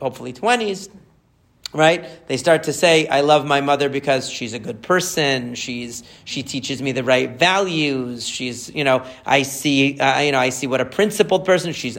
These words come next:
honest, she's caring," all the qualities that you start to see in your parents as you get older, right? When you're young, you just think about yourself. So it's the same thing about Hashem. In the beginning, we just see what he gives us. But eventually we see that that giving, that blessing, is because of the greatness of Hashem.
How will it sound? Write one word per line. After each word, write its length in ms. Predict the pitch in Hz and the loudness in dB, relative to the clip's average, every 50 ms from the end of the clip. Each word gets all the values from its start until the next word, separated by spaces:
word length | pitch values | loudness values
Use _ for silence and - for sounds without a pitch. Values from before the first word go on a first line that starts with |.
| - - - | -10 -4 0
honest, 640 | 170 190 196 190 180 165 147 135 127 - - - | 2 4 4 4 4 4 2 2 2 -2 -6 -10
she's 220 | - 123 120 123 - | -8 -8 -8 -8 -6
caring," 400 | - - 214 208 196 190 190 190 | 0 2 4 4 4 4 2 4
all 180 | 214 254 269 | 4 6 6
the 160 | 233 240 226 | 6 6 4
qualities 540 | - - - 233 233 240 247 233 214 190 175 | 4 2 0 2 4 4 4 4 2 0 0
that 80 | 170 147 | -4 -4
you 80 | 156 | -4
start 200 | 151 - 190 190 | -4 -4 -4 -4
to 60 | - 160 | -4 -4
see 140 | 196 208 | -2 -2
in 80 | 196 185 | -2 -2
your 80 | - - | -2 -2
parents 260 | 196 190 190 190 180 | -2 0 0 0 0
as 100 | 170 151 | 0 2
you 80 | 156 | 2
get 120 | 165 185 220 | 4 6 8
older, 220 | 233 220 - - - - - - - _ _ _ _ _ _ _ _ _ - | 8 8 6 2 -4 -10 -18 -20 -20 _ _ _ _ _ _ _ _ _ 2
right? 160 | 156 170 175 | 2 2 4
When 100 | 170 170 | 4 2
you're 100 | 170 165 | 0 2
young, 260 | 147 220 247 254 233 | 6 6 6 6 6
you 60 | 196 170 | 2 0
just 140 | 165 175 | -2 0
think 140 | 196 190 180 | 0 0 2
about 100 | 180 180 | 4 4
yourself. 480 | 165 160 156 110 - - - - - - | 4 4 2 0 -2 -4 -12 -18 -12 -2
So 140 | - 180 190 | 4 4 6
it's 80 | 175 | 6
the 80 | 190 185 | 6 4
same 260 | 185 233 240 247 233 | 6 6 6 6 6
thing 180 | 175 240 240 233 | 4 4 6 8
about 180 | 220 233 214 | 8 6 6
Hashem. 360 | 220 208 - 269 254 208 - - - - _ _ _ - | 4 2 2 2 2 2 0 -4 -14 -20 _ _ _ -6
In 80 | 180 | -2
the 100 | 196 208 | 0 0
beginning, 380 | 185 202 214 214 269 277 262 247 | 2 2 2 4 4 2 2 2
we 120 | 226 220 | 0 0
just 180 | 180 214 214 220 | 0 0 -2 -2
see 80 | 226 220 | 0 0
what 120 | 208 202 | 0 0
he 60 | 190 | 2
gives 240 | 185 269 277 202 151 | 4 4 4 4 2
us. 440 | 127 - - - - - - - _ _ _ _ _ _ _ _ _ _ - | -4 -6 -8 -14 -18 -20 -20 -20 _ _ _ _ _ _ _ _ _ _ 0
But 120 | 165 175 | 2 4
eventually 460 | 185 170 190 214 214 208 - 208 196 | 4 4 4 2 0 0 -2 -2 -2
we 140 | 190 185 180 | -2 -2 -4
see 580 | 175 180 220 233 220 185 170 175 175 170 - - _ _ _ _ - | -4 -2 0 2 2 2 2 0 -6 -10 -16 -20 _ _ _ _ 0
that 180 | 165 170 170 | 0 2 4
that 260 | 170 175 170 - 147 | 2 2 2 2 0
giving, 420 | 135 175 208 208 190 196 170 151 143 | 4 6 6 6 6 4 2 2 0
that 160 | 147 143 - | -2 -2 -2
blessing, 680 | 135 151 175 214 208 - - 160 151 143 143 143 - | 0 2 4 4 2 2 -2 -4 -4 -4 -6 -6 -4
is 180 | 151 147 135 123 | -4 -4 -4 -4
because 500 | 127 139 135 - 175 156 151 151 147 - - - - _ - | -6 -8 -2 2 4 4 4 4 2 -2 -12 -18 -20 _ -4
of 100 | 143 131 | -4 -2
the 80 | 127 156 | -2 -2
greatness 480 | 139 123 139 170 202 208 - 156 - - | -2 0 0 0 0 0 -2 -8 -6 -6
of 80 | 117 | -6
Hashem. 320 | - 110 113 120 107 - | -6 -8 -14 -14 -16 -18